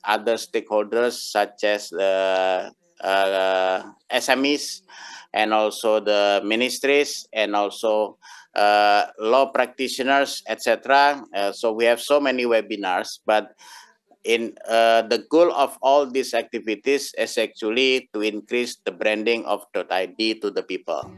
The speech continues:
So, uh, we do hard selling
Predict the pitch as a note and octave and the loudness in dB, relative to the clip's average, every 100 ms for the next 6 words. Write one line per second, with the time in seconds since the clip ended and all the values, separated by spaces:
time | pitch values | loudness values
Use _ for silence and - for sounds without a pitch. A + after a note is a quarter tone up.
0 | - - A2+ A2+ G#2+ - - - - - | -20 -4 0 0 -2 -12 -20 -20 -20 -16
1 | - A#2 B2 A#2+ C3 C3 B2 E3+ F3 F3 | 0 4 6 4 2 0 2 4 6 4
2 | B2 - D3+ D#3 - C3+ A#2+ A2+ D3 | -2 0 0 0 0 2 2 -2 -6